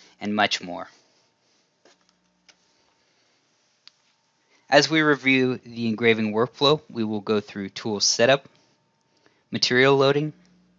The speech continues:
setting the origin, and a simple job setup and output to the machine.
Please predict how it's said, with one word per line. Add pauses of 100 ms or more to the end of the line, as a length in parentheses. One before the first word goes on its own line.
(640)
setting
the
origin, (1200)
and
a
simple
job
setup (540)
and
output
to
the
machine.